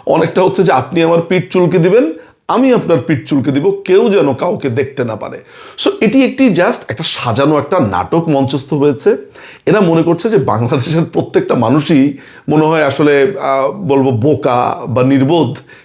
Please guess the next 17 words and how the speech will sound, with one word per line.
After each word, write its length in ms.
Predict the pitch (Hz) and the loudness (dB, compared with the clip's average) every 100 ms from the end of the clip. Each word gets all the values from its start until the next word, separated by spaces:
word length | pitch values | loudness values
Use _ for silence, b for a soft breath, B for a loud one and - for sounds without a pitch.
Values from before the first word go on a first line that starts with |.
| B | B
কিছুই 260 | 147 123 190 | -8 0 0
বুঝতে 300 | 139 131 190 | 0 0 0
পারছে 300 | 139 117 127 | 0 0 0
না 220 | 110 202 - B B B | 0 -4 -8 B B B
যে 320 | 107 123 131 | -2 0 0
একটা, 520 | 123 120 139 135 131 - | -4 -2 0 0 -2 -4
একটা, 380 | 117 143 135 135 | -2 0 0 -2
একটা 220 | 120 - | -4 -2
বিচারের 520 | 107 101 143 170 165 | -4 -2 0 2 2
নামে 260 | 151 143 160 | 0 0 -2
একটা 200 | 175 156 | -2 -4
প্রহসনকে 600 | 120 139 131 175 151 151 | -2 -2 0 -2 0 -2
স্টেজ 460 | - - 190 240 - | -4 0 2 2 0
করা 180 | 113 | -4
হয়েছে 400 | 95 98 - 226 - - B B B 135 | -2 -4 -2 -2 -2 -10 B B B 0
এবং 180 | 160 | 0
সেটিকে, 720 | 165 - 220 320 - 98 98 | 0 0 0 0 -2 -4 -4